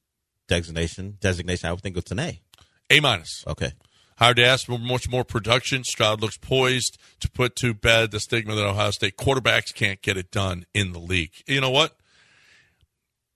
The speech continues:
Speaker 2: He is already the greatest Ohio State pro ever. Pro
Speaker 1: At
Speaker 2: quarterback
Speaker 1: quarterback?
Speaker 2: ever.
Speaker 1: You're really not giving Joe Germain any credit.
Speaker 2: Yeah, I'm not.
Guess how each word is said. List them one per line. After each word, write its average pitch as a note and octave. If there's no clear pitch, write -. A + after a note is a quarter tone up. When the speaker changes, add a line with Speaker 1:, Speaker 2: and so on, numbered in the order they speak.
Speaker 2:
He C3+
is B2
already A#2+
the G#2+
greatest G#2+
Ohio G2+
State G2+
pro G2
ever. F2+
Pro A2
Speaker 1:
At G2+
Speaker 2:
quarterback G2
Speaker 1:
quarterback? D3+
Speaker 2:
ever. E2
Speaker 1:
You're F#2
really F#2
not F#2
giving F#2
Joe F#2+
Germain F2
any D2+
credit. D#2
Speaker 2:
Yeah, F2
I'm F#2+
not. F2